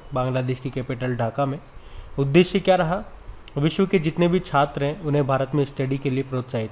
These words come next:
करना। बताइए, अभी किस मंत्रालय ने संभव और स्वावलंबन पहल को शुरू किया? तो आंसर होगा एमएसएमई मंत्रालय,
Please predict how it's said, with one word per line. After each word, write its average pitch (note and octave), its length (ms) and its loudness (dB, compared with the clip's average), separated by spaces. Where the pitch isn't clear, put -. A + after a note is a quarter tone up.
करना। A2 260 -10
बताइए, E3+ 680 8
अभी D3 200 4
किस F#3 280 0
मंत्रालय D#3 500 6
ने E3+ 120 4
संभव D3 600 4
और D3 180 2
स्वावलंबन D3 720 4
पहल C#3 320 0
को C#3 120 -2
शुरू C3 240 -2
किया? C3+ 240 -2
तो C3 140 -2
आंसर B2 300 -2
होगा B2 180 -4
एमएसएमई A#2 440 -4
मंत्रालय, A2 480 -8